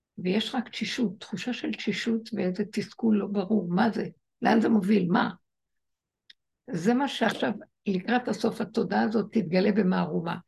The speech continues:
אין בה שכל, אין בה... היא לא באמת קיימת. אני נתתי לה כל הזמן, אני זזתי ממנה,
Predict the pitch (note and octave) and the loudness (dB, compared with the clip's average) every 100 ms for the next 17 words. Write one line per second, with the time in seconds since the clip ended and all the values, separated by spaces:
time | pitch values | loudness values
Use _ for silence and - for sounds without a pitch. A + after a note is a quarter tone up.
0 | - - - - D4 C#4 A3+ - - F3 | -20 -20 -20 -6 -4 0 0 0 -4 -4
1 | - - F3 - _ - - _ C#4+ D#4 | -4 -8 -8 -14 _ -20 -20 _ 0 2
2 | C#4 - - _ _ _ - G#3+ G3 D#4+ | 0 -2 -8 _ _ _ 6 6 8 2
3 | - B4 A#4 C4 A3 - - F3+ F3+ F3+ | 0 -2 2 4 2 0 0 2 2 2
4 | G#3+ G#3+ G4 D#5+ - - B3 G#3+ G3+ F3+ | 8 10 10 6 -2 0 2 2 0 0
5 | - G#3+ F#3 F3 F3 - G3 B3 E4 D#4 | 0 2 2 2 2 4 6 6 6 2
6 | - G4+ E4 C#4 G#3 E3 E3 E3 | 4 4 6 4 2 2 -2 -4